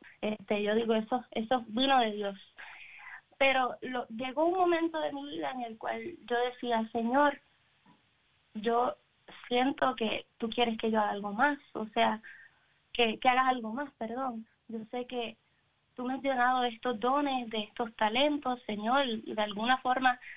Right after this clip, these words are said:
tengo que compartirlos". Pero, ¿verdad? Siempre el, el ser humano siempre atraviesa momentos de duda, momentos de,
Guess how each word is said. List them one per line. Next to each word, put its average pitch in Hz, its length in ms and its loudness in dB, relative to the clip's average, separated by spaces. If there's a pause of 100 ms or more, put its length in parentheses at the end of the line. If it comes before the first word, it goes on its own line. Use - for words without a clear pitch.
(240)
tengo 247 320 2
que 220 360 0
compartirlos". 220 840 2 (1300)
Pero, 220 600 0 (240)
¿verdad? 247 420 0
Siempre 233 880 0
el, 226 200 -4
el 214 280 -4
ser 226 140 2
humano 240 320 4
siempre 226 280 2
atraviesa 226 760 2
momentos 214 540 0
de 220 120 0
duda, 220 480 2
momentos 208 640 0
de, 214 360 0